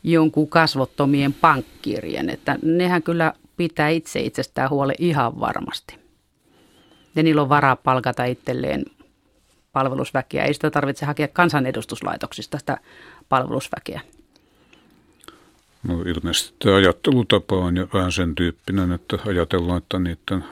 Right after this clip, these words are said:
Speaker 2: pankkiirien etu on suomalaisten etu.
Speaker 1: <laughs> Aika, aika niin kuin mielenkiintoinen ajatus.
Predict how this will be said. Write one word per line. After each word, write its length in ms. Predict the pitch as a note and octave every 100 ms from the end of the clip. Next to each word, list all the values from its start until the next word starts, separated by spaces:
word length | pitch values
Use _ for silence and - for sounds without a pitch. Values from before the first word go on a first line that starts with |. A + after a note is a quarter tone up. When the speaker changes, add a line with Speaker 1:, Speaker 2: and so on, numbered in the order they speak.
| -
Speaker 2:
pankkiirien 600 | F#2 F2+ - A#2 B2+ C3
etu 220 | A#2 -
on 100 | G2
suomalaisten 580 | F#2 F2+ B2 A2+ - C3+
etu. 220 | - -
Speaker 1:
<laughs> 60 | - - - - - _ - - - - - - - - - - - - - - - A#3+ - D#3 E3
Aika, 280 | E3 D#3 D3+ - -
aika 280 | E3+ D#3+ D3
niin 200 | F3+ F3+
kuin 240 | D3+ E3+ C#3 -
mielenkiintoinen 540 | F#3 F3 D3+ D3 D#3 D#3
ajatus. 340 | C#3+ D3+ -